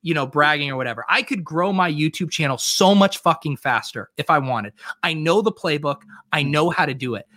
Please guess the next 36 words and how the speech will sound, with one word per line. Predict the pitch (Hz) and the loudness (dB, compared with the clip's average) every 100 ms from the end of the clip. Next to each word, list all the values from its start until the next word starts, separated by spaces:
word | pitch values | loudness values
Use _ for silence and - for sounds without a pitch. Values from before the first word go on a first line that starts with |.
| - - | -20 -4
I, | 190 208 226 | -4 -2 -2
I | 247 | -2
was | 262 | -4
literally | 302 339 277 | -8 -8 -8
talking | - 262 262 | -4 -4 0
about | 226 220 | 0 2
this | 220 240 | 0 4
the | |
other | 233 | 4
day | 208 226 | 6 4
with | 202 | 4
my | 185 | 2
wife, | 208 254 - - - | 2 0 -2 -14 0
but | 214 - | 0 4
I | 240 | 4
would | 233 160 - | 4 4 4
burn | 214 233 | 6 6
out. | 220 214 139 | 4 0 2
It | 165 | 4
would | 180 | 4
be | 185 | 4
things | - 190 214 220 | 0 2 2 4
I | 190 | 2
wouldn't | 160 180 196 196 | 2 2 2 0
enjoy. | 151 139 135 127 90 _ 143 | -4 -2 -2 -4 -6 _ -4
I | 139 - | -4 -2
only | 160 202 208 | 0 2 2
do | 165 165 | 2 2
things | 165 151 135 | 2 0 2
I | 135 | 2
enjoy. | 120 110 123 110 110 | 0 0 -2 -2 -2
So | - 151 - - - - _ _ 175 | 0 0 0 -14 -20 -20 _ _ 0
I, | 220 262 185 | 0 2 0
I | 233 | 0
feel | - 285 208 | -2 -6 -6
good | 139 151 165 | -6 -6 -4